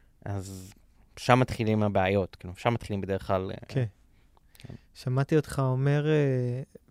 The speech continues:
Speaker 2: פותח, אומר שקמפיין, ממש כאילו מסתכל עליו,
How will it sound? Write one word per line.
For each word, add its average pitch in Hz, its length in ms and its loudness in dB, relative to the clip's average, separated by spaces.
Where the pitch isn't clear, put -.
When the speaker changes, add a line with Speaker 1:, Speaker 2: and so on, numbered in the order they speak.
Speaker 2:
פותח, 147 540 2
אומר 143 280 2
שקמפיין, 151 1160 2
ממש 135 320 2
כאילו 151 220 4
מסתכל - 480 2
עליו, 143 560 6